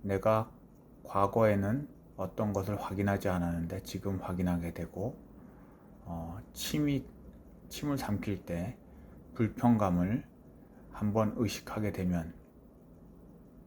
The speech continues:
또 친구를 만날 때 의식한다든가, 어, 옆에 사람이 있을 때, 어, 의식한다든가 하는 것이,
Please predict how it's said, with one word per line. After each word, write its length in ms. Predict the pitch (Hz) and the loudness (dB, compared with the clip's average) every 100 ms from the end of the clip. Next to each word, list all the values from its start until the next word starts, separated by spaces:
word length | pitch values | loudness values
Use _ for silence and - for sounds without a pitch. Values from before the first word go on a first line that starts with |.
| - - - - - - - | -20 -20 -20 -20 -20 -20 -12
또 360 | - 127 127 170 - - - - - - - - - - - - - - - | 2 4 4 0 -14 -20 -20 -20 -20 -20 -20 -20 -20 -20 -20 -20 -20 -18 -10
친구를 640 | - 170 170 160 151 147 | 0 4 6 6 8 6
만날 560 | 113 90 107 113 104 - | 4 4 6 6 4 0
때 120 | 117 | 0
의식한다든가, 1300 | 123 95 - - 98 90 90 - - 101 92 101 135 - - - - - - - - | 2 0 -4 -4 -4 -4 -6 -12 -4 -2 0 0 -2 -6 -20 -20 -20 -20 -20 -20 -8
어, 480 | 87 87 85 87 - | -4 -4 -4 -8 -2
옆에 500 | 101 101 - 120 117 | -2 -2 2 4 4
사람이 760 | - 101 101 98 104 123 156 - - | 2 0 2 2 4 4 2 -6 -8
있을 320 | 101 - 101 - | -6 -4 -4 -2
때, 320 | 104 127 156 - - - - - - | 0 0 -2 -10 -20 -20 -20 -20 -10
어, 220 | 90 90 | -6 -2
의식한다든가 800 | 120 104 - 107 101 95 95 92 | 0 0 -2 0 0 0 0 -2
하는 200 | 87 95 | 0 -2
것이, 500 | 92 87 - 117 147 | -2 -4 -2 -2 -4